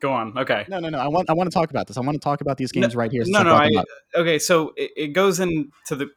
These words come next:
Speaker 1: the next question that you, you had for me, right? Which is, why did I pick this game?
Speaker 2: Mm-hmm.
Speaker 1: Like, what made me settle on Emerald?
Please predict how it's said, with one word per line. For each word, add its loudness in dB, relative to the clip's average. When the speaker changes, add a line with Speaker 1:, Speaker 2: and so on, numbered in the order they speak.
Speaker 1:
the -4
next -2
question 0
that -10
you, -8
you -6
had 0
for -10
me, -12
right? 0
Which -8
is, -10
why 2
did -2
I 0
pick -14
this -10
game? -14
Speaker 2:
Mm-hmm. -20
Speaker 1:
Like, -2
what 0
made 0
me 0
settle 0
on -2
Emerald? -8